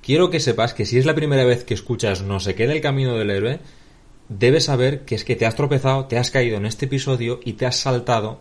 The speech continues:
el anterior a este y la introducción también a esta serie de episodios que hicimos, eh, Ron the Project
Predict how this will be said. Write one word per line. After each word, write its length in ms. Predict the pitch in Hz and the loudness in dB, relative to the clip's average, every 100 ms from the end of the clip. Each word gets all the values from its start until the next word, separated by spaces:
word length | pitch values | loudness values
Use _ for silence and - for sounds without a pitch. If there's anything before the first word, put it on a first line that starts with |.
| - - | -10 -4
el 300 | 120 135 - - | -2 -2 -4 -6
anterior 760 | 104 101 98 95 110 113 - | -6 -4 -4 -2 -2 -2 -6
a 160 | 113 104 | -4 -2
este 380 | 113 - 110 - | -4 -4 -6 -4
y 100 | 147 | -4
la 140 | 147 131 | 0 0
introducción 760 | 107 113 101 - 113 120 135 - | -2 -4 -6 -4 -4 -4 -4 -6
también 460 | 107 98 104 113 - | -6 -4 -6 -6 -2
a 140 | 113 | 0
esta 300 | 131 - 135 | 0 0 -2
serie 320 | - 120 120 | 0 -2 -2
de 160 | 107 107 | 0 -2
episodios 720 | 117 101 - 92 90 104 - - - - - - - | -2 -8 -8 -6 -4 -6 -8 -16 -20 -20 -20 -20 -12
que 120 | 110 | -8
hicimos, 540 | 95 101 98 104 - - | -6 -4 -2 -4 -6 -10
eh, 200 | 92 90 | -8 -6
Ron 200 | 95 95 | -6 -6
the 80 | 95 | -4
Project 420 | 95 92 92 | -4 -2 -4